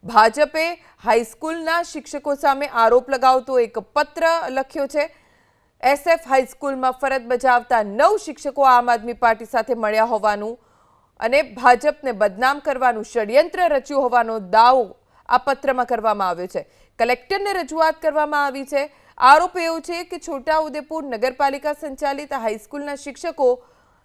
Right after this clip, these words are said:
નવ શિક્ષકોના નામ સહિત પત્રમાં ઉલ્લેખ છે, તેઓ ગાંધીનગર ગયા, આમ આદમી પાર્ટીના નેતાઓને મળ્યા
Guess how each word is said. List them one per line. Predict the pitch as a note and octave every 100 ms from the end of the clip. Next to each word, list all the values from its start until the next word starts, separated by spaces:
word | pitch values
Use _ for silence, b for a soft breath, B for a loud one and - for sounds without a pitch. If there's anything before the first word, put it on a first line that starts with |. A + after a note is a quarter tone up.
| b
નવ | A3 D4+ G4+
શિક્ષકોના | - C4+ - C#4+ D#4 E4 D#4 C#4+
નામ | A3 G3 A3 D#4 F#4
સહિત | E4+ C#4+ E4 F4+
પત્રમાં | D4+ - C#4+ C#4 B3+
ઉલ્લેખ | A#3 B3 F4 -
છે, | A3+ G3+ b b b
તેઓ | C4 B3+
ગાંધીનગર | A3+ A3+ A#3 E4+ D#4 D#4+
ગયા, | D4+ D4 D#4+ F#4+ b b -
આમ | A#3+ C4
આદમી | B3+ A#3 B3+
પાર્ટીના | A#3+ G#3 B3 A#3+ A3+
નેતાઓને | A3 A3 A#3 A#3 G3+
મળ્યા | E3+ F#3 B3 E4+